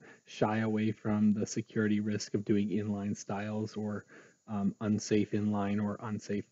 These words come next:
eval. So if you wanna get a, um, A plus rating or, um, A rating on security headers dot I O, or just comply with a lot of the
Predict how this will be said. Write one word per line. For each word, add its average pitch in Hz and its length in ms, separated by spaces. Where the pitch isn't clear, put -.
eval. - 480
So 127 100
if 120 60
you 131 100
wanna 170 180
get 165 140
a, 120 220
um, 107 320
A 113 100
plus - 340
rating 107 440
or, 101 320
um, 104 360
A 110 180
rating 101 560
on 107 320
security 110 380
headers 101 340
dot 98 220
I 101 180
O, 147 240
or 120 160
just 120 240
comply 104 560
with 104 220
a 107 40
lot 101 280
of 98 120
the 95 260